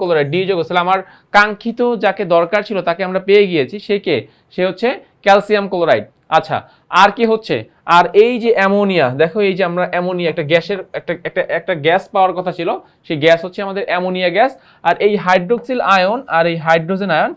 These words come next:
বিক্রিয়া করে তৈরি হচ্ছে এইচ টু ও বা পানি। এবারে যেহেতু তুমি দুই মোল নিয়ে কাজ করতেছো, তার মানে তোমার এখানে ক্লোরিন দুইটা, তোমার এখানে ক্লোরিন, এখানেও দুইটা, তার মানে ক্লোরিন তোমার উভয় পাশে ব্যালেন্স হয়ে গেল।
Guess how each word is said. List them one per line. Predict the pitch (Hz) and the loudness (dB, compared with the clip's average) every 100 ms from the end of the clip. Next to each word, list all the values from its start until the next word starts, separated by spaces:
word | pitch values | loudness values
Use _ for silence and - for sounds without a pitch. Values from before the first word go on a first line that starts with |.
| _ _ 151 | _ _ -6
বিক্রিয়া | 170 180 196 214 | -4 -2 -4 -4
করে | 208 | -6
তৈরি | 196 185 | -6 -6
হচ্ছে | 190 185 277 359 _ _ | -8 -6 -8 -8 _ _
এইচ | 180 185 180 | -2 -2 -2
টু | 220 220 190 | -8 -4 -2
ও | 196 | 2
বা | 208 339 - _ - | 2 2 -4 _ 2
পানি। | 165 120 - _ _ - | 2 0 -10 _ _ 4
এবারে | 208 302 226 - _ - | 6 6 4 0 _ -6
যেহেতু | 143 214 247 269 | 2 4 4 0
তুমি | 269 247 | -4 -2
দুই | 160 226 247 | -2 0 2
মোল | 269 277 254 | 4 4 0
নিয়ে | 254 | -2
কাজ | 196 165 - | 0 0 0
করতেছো, | 151 139 226 | -6 -4 -6
তার | 254 | -4
মানে | 233 226 | -4 -6
তোমার | 226 220 | -4 -4
এখানে | 226 226 | -6 -6
ক্লোরিন | 208 214 208 196 | -4 -4 -2 -4
দুইটা, | 196 196 226 _ _ - | -6 -10 -14 _ _ -8
তোমার | 160 170 | -4 -2
এখানে | 175 190 | -4 -8
ক্লোরিন, | 185 170 175 180 | -6 -4 -4 -4
এখানেও | 139 175 190 | -8 -8 -6
দুইটা, | 170 170 170 | -4 -4 -4
তার | 170 | -8
মানে | 170 170 | -8 -4
ক্লোরিন | 175 175 175 | -4 -4 -4
তোমার | 170 170 | -4 -4
উভয় | 156 170 | -4 -6
পাশে | 165 170 | -6 -4
ব্যালেন্স | 151 156 160 | -2 -4 -6
হয়ে | 147 | -6
গেল। | 131 | -8